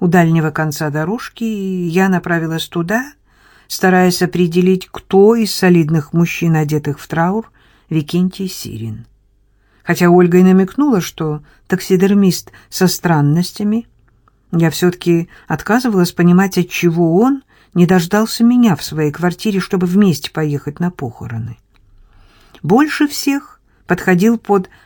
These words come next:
заданную соседкой характеристику – невысокий носатый толстяк с буйной растительностью на голове и пышной окладистой бородой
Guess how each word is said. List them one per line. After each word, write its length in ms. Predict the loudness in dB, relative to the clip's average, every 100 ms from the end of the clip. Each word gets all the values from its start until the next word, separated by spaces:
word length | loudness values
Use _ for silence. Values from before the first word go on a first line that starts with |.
| -8
заданную 720 | -2 0 2 0 0 0 -2
соседкой 540 | -2 -2 -4 -4 -6
характеристику – 960 | -6 -6 -4 -4 -4 -6 -10 -8 -10 -10 _ _ _ -2
невысокий 560 | 0 0 -2 -6 -2
носатый 720 | 0 0 -2 -6 -2 -4 -4 -8
толстяк 720 | -8 -6 -8 -10 -10 -12 -20 _ _ _ _
с 120 | -8
буйной 400 | 2 4 4 2
растительностью 800 | -2 -6 -10 -6 -4 -4 -4 -4
на 120 | -4
голове 400 | -2 -2 -2 -4
и 40 | -4
пышной 380 | -4 -4 -4
окладистой 540 | -4 -4 -6 -6 -8 -6
бородой 540 | -4 -4 -2 -2 -2